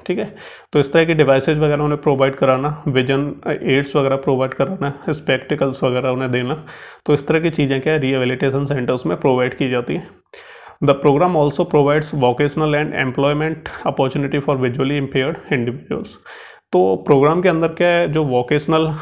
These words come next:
and employment opportunity वगैरह भी प्रोवाइड कराना, यानी बोल के उन्हें बताना, बाकी जो अंधे लोग होते हैं तो वो एम्प्लॉयमेंट कैसे ले सकते हैं, ठीक है,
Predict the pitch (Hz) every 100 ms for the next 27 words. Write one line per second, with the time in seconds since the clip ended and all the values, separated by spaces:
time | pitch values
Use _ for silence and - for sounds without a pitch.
0 | - 143 147 139 139 139 127 123 143 147
1 | 147 139 135 127 147 139 143 139 135 139
2 | 143 131 131 - 135 135 165 165 135 120
3 | 135 135 - - - - 135 151 156 165
4 | 156 139 135 135 143 139 135 - 147 -
5 | - - - 131 135 131 151 143 131 139
6 | 143 139 - 147 139 143 143 - 147 127
7 | 139 139 139 - 135 151 135 123 - 175
8 | 185 185 196